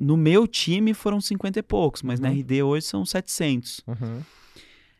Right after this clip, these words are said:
Speaker 1: E, e uma coisa que eu adorava fazer, eu adoro escrever, né? Escrevi o livro. Então, assim, cara, às vezes tá dando, tá dando errado, não tá legal.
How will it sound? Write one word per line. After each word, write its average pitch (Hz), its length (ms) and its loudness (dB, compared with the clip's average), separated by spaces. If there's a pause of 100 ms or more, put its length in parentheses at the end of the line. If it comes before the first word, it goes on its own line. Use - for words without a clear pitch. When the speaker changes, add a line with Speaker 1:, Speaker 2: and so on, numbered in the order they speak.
(220)
Speaker 1:
E, 165 600 2
e 160 140 0
uma 196 160 6
coisa 202 220 4
que - 60 -2
eu 208 40 6
adorava 190 420 4
fazer, 190 380 0
eu 165 120 2
adoro 143 380 4
escrever, 165 640 0 (140)
né? 123 200 -8 (220)
Escrevi 131 340 -6
o 143 60 -2
livro. 139 280 -2
Então, - 140 -12
assim, 190 220 -2
cara, 202 220 0
às 156 80 0
vezes 180 160 0
tá 202 120 2
dando, 196 460 4
tá 175 200 0
dando 190 200 2
errado, 185 300 2
não 175 100 0
tá 180 100 -2
legal. 180 420 -2